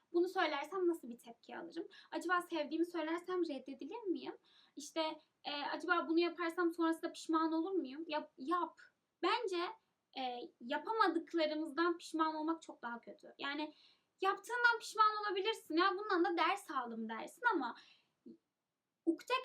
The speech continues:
kalması bence en kötü şey. Yani hayatta bir insanın başına gelebilecek en kötü şey bu. O yüzden galiba istediğimiz her şeyi yapmamız gerekiyor. Bilmiyorum. On altı yaşında küçük bir kızım. <laughs> Bilmiyorum. Hayata dair öğreneceğim daha çok şey var ama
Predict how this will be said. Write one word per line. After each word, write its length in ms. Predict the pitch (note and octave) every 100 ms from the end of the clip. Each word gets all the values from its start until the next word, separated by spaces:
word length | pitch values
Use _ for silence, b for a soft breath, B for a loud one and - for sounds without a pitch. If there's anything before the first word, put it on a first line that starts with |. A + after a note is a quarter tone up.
| A4
kalması 400 | G4 F4 F4 -
bence 260 | F#4 F4+ F4
en 180 | E4 D4
kötü 200 | A3+ -
şey. 280 | - - _ -
Yani 340 | A#3 A3+ A#3 _ _ _ _
hayatta 560 | D#4 F4 F4+ - F#4+
bir 180 | F#4 G4+
insanın 300 | E4+ D#4 D4+
başına 240 | D4+ D4+ E4
gelebilecek 340 | C4 C#4 D4+ E4+
en 140 | E4
kötü 160 | C#4 -
şey 260 | E4 C4
bu. 100 | A3+ -
O 100 | F#4
yüzden 360 | F4 E4+ F#4+ - b b b b _ _ _
galiba 460 | F#4+ A4+ G#4+ F4+ -
istediğimiz 420 | E4+ F4 F4 F4
her 140 | F#4+ F4+
şeyi 220 | E4 D4+
yapmamız 440 | D4+ C#4+ C4 A#3
gerekiyor. 460 | A3+ - - - - - _ -
Bilmiyorum. 540 | D#4+ C#4+ - C#4 D#4 -
On 140 | E4
altı 260 | D4 C#4+ C4
yaşında 320 | A#3 C#4 E4
küçük 340 | - E4+ E4+
bir 140 | E4 -
kızım. 340 | E4 C4 A3+ -
<laughs> 680 | C#4 D4 C#4+ - - - -
Bilmiyorum. 540 | E4+ F#4 F#4 C#4 C4+
Hayata 420 | D4 D4 D4 F4+
dair 220 | F4 D#4+ D#4
öğreneceğim 580 | D#4+ E4 D#4 E4+ E4
daha 180 | E4 E4
çok 240 | - F#4 -
şey 240 | C4 A#3+
var 100 | B3
ama 300 | E4 D#4 E4